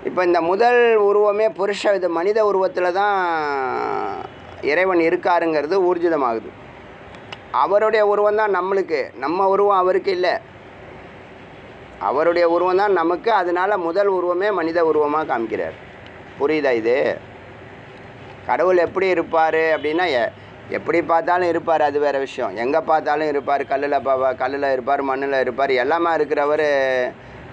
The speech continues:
அஹ், எதுன்னு நீ தனிப்பட்டு நீங்க சொல்ல முடியும்? இந்த பொருள் தானே. புரியறதுக்காக, அஹ், வந்து அந்த உருவத்தை எடுக்கிறார். ஸ்வரூபம், அரூபம்,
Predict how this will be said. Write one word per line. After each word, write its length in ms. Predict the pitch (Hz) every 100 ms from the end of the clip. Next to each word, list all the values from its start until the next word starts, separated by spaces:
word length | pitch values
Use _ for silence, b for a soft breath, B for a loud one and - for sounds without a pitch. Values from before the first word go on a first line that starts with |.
| -
அஹ், 480 | 131 131 131 127 123 139
எதுன்னு 300 | 165 202 185
நீ 80 | 165
தனிப்பட்டு 520 | 156 160 170 160 156
நீங்க 280 | 147 143 135
சொல்ல 220 | 135 151
முடியும்? 320 | 151 123 104 95
இந்த 180 | 113 143
பொருள் 260 | 123 139 139
தானே. 280 | 131 127 101 92 - - - - -
புரியறதுக்காக, 800 | 120 165 208 180 190 180 175 160 175 180 151 - - - - - - -
அஹ், 680 | - 156 156 156 156 170 165
வந்து 240 | 175 185
அந்த 220 | 180 165 156
உருவத்தை 400 | 165 180 165 170
எடுக்கிறார். 460 | 151 147 139 107 - - - - - - - - - - - - - - - - -
ஸ்வரூபம், 720 | - 147 170 185 185 202 233 - - - - - - - - - - - - -
அரூபம், 720 | 113 131 170 170 175 196 214